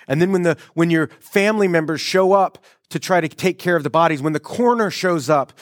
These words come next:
to look for the bodies to take care of them, the, they won't even utter God's name. They say, "Hush, shh, shh. Don't, don't even talk about God. We can't talk about him." That's how utter this devastation is gonna be. They're,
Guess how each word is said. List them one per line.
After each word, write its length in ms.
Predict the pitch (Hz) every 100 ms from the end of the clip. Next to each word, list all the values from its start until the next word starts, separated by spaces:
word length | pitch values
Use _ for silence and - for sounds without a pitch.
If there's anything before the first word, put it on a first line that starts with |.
| - - -
to 100 | 175
look 340 | 170 196 -
for 360 | - 170 160 156 _
the 120 | 151 139
bodies 500 | 160 165 165 151 -
to 140 | 160
take 300 | - 165 -
care 260 | - - 202
of 140 | 131
them, 420 | 117 113 151 160 _ _ _ _ _ _ _ _ _ _ -
the, 120 | 120 -
they 160 | 143 143
won't 200 | 151 143
even 140 | 127
utter 240 | 135 135 135
God's 340 | 131 123 -
name. 200 | 120 113
They 60 | 104
say, 60 |
"Hush, 360 | 110 - - -
shh, 120 | -
shh. 200 | - - _ _ _
Don't, 220 | 131 -
don't 140 | - 127
even 140 | 151
talk 240 | - 131 117
about 180 | 95
God. 240 | 101 95 - - -
We 80 | 117
can't 280 | 131 147 -
talk 300 | - 127 -
about 260 | - - -
him." 240 | - - _ _ _ _ _ _ -
That's 200 | 139 -
how 180 | 165 -
utter 300 | 143 139 135
this 220 | 120 -
devastation 580 | 120 113 - 113 107 113
is 100 | 101
gonna 160 | 110
be. 140 | 104 110
They're, 220 | 117